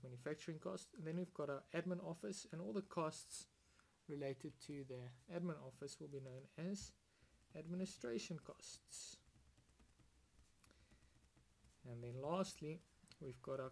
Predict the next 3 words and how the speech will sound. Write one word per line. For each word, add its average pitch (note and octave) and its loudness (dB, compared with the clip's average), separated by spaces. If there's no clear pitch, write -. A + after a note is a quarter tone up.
costs - -2
related B2 -2
to B2 0